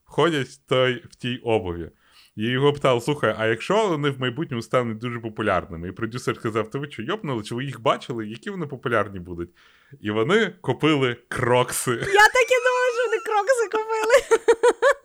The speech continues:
Speaker 1: <laughs> Да, і в «Ідіократії», якщо подивитися, всі ходять в кроксах, тому що вони вообще, людство тоді не думало, що крокси колись будуть носити.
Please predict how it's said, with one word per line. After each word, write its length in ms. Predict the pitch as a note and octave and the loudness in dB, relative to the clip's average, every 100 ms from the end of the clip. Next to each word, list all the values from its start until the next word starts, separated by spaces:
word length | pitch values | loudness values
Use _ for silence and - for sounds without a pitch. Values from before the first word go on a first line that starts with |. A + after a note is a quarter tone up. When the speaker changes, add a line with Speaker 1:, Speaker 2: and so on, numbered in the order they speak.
| D#5+ - - E5+ F5+ F#5 F5+ | -2 0 -2 -2 2 2 0
Speaker 1:
<laughs> 0 | D#5+ | 0
Да, 500 | D3 D3+ D#3 D3 C#3 | 4 6 6 4 0
і 200 | C#3 C#3+ | -2 0
в 120 | D3 | 0
«Ідіократії», 800 | D3+ D3+ D#3 E3 E3 A#3 G#3 D#3 | 2 2 2 0 0 -2 -4 -6
якщо 320 | C#3 C#3 D3+ | -6 -2 -2
подивитися, 640 | D3 C#3 C3+ G3+ D3+ - A2 | 0 0 0 0 -2 -6 -6
всі 800 | - - - E3 F3 F3+ C#3 - - _ | -6 -8 -8 -4 -2 -2 -2 -8 -20 _
ходять 560 | - - E3 F3 D#3+ D3 | -8 4 6 6 2 -2
в 60 | _ - | _ -10
кроксах, 720 | C3+ C3 C#3+ C#3+ - - A#2+ | -6 2 4 2 0 -4 0
тому 240 | G#4 - C#3 | 0 2 2
що 260 | A4 - | 2 4
вони 160 | D3 D#3 | 2 2
вообще, 480 | C#3 C3+ - D#3 C#3+ D4+ - C4+ - - | -2 -4 -4 -2 -2 -4 -8 -12 -10 -6
людство 500 | B2+ D3+ G#3 G#3+ D3+ | 2 4 2 2 -2
тоді 320 | C#3+ C#3 D3 | 0 0 2
не 140 | C3+ C3 | 2 2
думало, 540 | B2+ C#3+ E3+ D3+ B2+ | 2 0 2 0 -2
що 180 | - C3 - | -2 -6 -2
крокси 600 | - C#3 D3+ - - C#3 | 2 4 4 0 -6 -6
колись 500 | - C3 B2+ C#3 C#3 | -2 0 2 0 -2
будуть 640 | B2+ A#2 C3 C3+ B2 - | -8 -2 0 0 -2 -2
носити. 640 | A2+ C3+ - C3 C3 G#2 | -2 -2 -2 -2 -2 -10